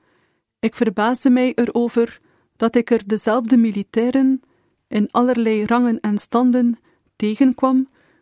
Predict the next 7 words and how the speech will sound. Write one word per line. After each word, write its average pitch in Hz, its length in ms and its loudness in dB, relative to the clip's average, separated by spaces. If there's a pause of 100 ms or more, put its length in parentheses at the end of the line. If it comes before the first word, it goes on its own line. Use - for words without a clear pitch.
(220)
die - 180 0
ons 220 220 0
destijds 220 680 -2 (160)
zo 262 260 0
vreselijk 233 560 -2
hadden 226 280 -2
behandeld. 202 840 -6